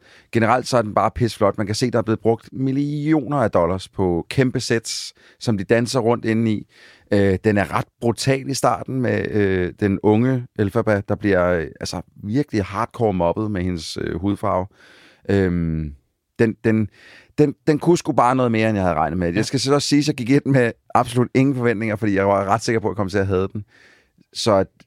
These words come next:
Speaker 1: at, øh, så jeg havde, der var heller ikke noget at forvente, men jeg må indrømme, at, at da jeg kom ud, var jeg sådan lidt, "Okay,
Speaker 2: Ja.
Speaker 1: det, jeg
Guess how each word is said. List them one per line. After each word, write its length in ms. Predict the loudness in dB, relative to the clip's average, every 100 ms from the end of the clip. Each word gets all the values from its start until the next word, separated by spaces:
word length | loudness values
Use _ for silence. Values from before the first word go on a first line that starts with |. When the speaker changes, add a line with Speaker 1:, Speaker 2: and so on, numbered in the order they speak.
| _ 0
Speaker 1:
at, 240 | 0 2
øh, 260 | 0 2 0
så 120 | 2
jeg 120 | 2
havde, 140 | 2 2
der 60 | 2
var 160 | 2
heller 220 | 2 2
ikke 140 | 0 0
noget 100 | -2
at 60 |
forvente, 420 | 0 -4 -4 -8 -12 _
men 300 | 0 0 -2 -2
jeg 120 | 0
må 100 | 2
indrømme, 400 | 2 0 -4 -8
at, 160 | -10 -10
at 200 | -8 -2
da 40 |
jeg 100 | 0
kom 160 | 0 0
ud, 120 | 2
var 120 | 2
jeg 100 | 2
sådan 140 | 0 -4
lidt, 140 | -4
"Okay, 160 | -10 -14 -18 _ _ -10
Speaker 2:
Ja. 100 | -8 -6 0
Speaker 1:
det, 360 | 2 2 0 0
jeg 180 | 0